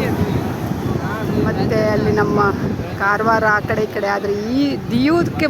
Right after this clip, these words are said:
ಬರ್ತೀನಿ ಅಂತಲೇ ಅಂದ್ಕೊಂಡಿರಲಿಲ್ಲ. ಭಾಳ ಚೆನ್ನಾಗಿದೆ, ನೋಡಿದರೆ ಭಾಳ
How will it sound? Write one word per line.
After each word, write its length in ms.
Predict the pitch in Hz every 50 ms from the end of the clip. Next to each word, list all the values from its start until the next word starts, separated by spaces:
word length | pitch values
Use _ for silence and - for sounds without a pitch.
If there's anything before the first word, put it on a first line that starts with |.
| 233
ಬರ್ತೀನಿ 440 | 254 247 254 - - - 359 349 359 349
ಅಂತಲೇ 260 | 320 - 320 320 320 320
ಅಂದ್ಕೊಂಡಿರಲಿಲ್ಲ. 640 | 294 - - 302 277 285 277 254 269 262 262 262 277 349 - - - - - - - - - - - 220
ಭಾಳ 160 | 220 226 240 262 254 -
ಚೆನ್ನಾಗಿದೆ, 420 | 349 262 254 240 226 226 220 226 247 - - - - - - - - - - - - - - 214 196
ನೋಡಿದರೆ 460 | 202 226 254 277 294 262 285 269 262 269 302 285 - - - 202 196
ಭಾಳ 240 | 196 202 208 226